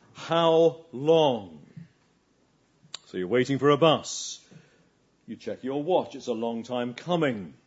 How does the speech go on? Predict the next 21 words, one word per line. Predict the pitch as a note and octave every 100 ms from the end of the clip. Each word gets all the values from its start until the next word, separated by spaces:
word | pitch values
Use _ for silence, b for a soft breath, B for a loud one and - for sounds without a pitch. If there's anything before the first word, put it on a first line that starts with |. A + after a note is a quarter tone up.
| _ _ _ _ _ _ _ _ _ _ _ -
You | F2+ F2+
wait | B2 E3
patiently. | - G#3 A3 F#3+ E3 C#3+ F#2+ - _ _ _ _ _ _ _ _ - _
You | G#2+
check | F#2+ C#3+ B2
your | D3+ D#3 F3
watch. | A3 F#3+ - - - - - _ _ _ _ _ _ _ _ _ _
Why | F#2+ E3 F3+
hasn't | D#3+ D3 D#3+
the |
bus | D#3+ D#3+ C#3+
come? | - - A3 E3+ C#3+ A2 F2+ _ _ _ _ _ _ _ _ b b b b
You | - F#3
sigh. | - - B3 A3 F3 B2 -
You | A#2+ F3
wait | D#3 F3+ F3+
patiently. | - G#3+ G#3 G3 D3 - B
You | E3 F3
check | - F3+ E3+
your | F#3 F#3
watch. | A3 G#3 -